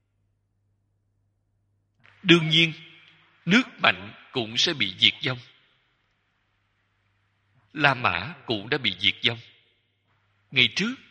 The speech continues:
Âu Châu quốc gia mạnh nhất cũng sẽ bị diệt vong. Nước Mỹ tuy là mạnh, tương lai cũng sẽ bị diệt vong." Họ thỉnh giáo với thầy Phương,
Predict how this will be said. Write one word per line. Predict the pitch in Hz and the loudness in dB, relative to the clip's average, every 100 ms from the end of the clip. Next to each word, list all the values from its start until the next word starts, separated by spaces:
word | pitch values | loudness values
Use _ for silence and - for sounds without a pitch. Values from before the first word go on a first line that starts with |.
| _ | _
Âu | 165 147 | -2 -2
Châu | - 151 | -2 -4
quốc | - - | -4 -4
gia | 156 160 147 | 0 0 0
mạnh | 113 95 120 | -4 -4 -6
nhất | 240 - _ _ _ _ _ | -6 -8 _ _ _ _ _
cũng | 135 110 131 | -8 -4 -2
sẽ | - | 0
bị | 135 104 | -2 2
diệt | 107 - 127 | 2 2 -2
vong. | 127 - _ _ _ _ _ _ _ _ _ _ _ | -6 -10 _ _ _ _ _ _ _ _ _ _ _
Nước | 220 202 | -2 2
Mỹ | 127 110 135 | 4 4 4
tuy | 175 151 | 2 2
là | 120 | 2
mạnh, | 107 95 101 - - - _ _ | 2 -2 -4 -20 -20 -20 _ _
tương | - 175 | -6 -2
lai | 160 | -2
cũng | 151 | -2
sẽ | 190 190 | -2 -2
bị | 127 107 | -2 0
diệt | 117 - 147 | 0 0 -4
vong." | 147 - _ _ _ _ _ _ _ _ _ _ _ _ _ | -6 -12 _ _ _ _ _ _ _ _ _ _ _ _ _
Họ | - | -4
thỉnh | 135 117 117 | -4 -6 -6
giáo | 135 165 | -6 -6
với | 170 - | -10 -4
thầy | 113 95 | -4 -4
Phương, | - 139 | -6 -8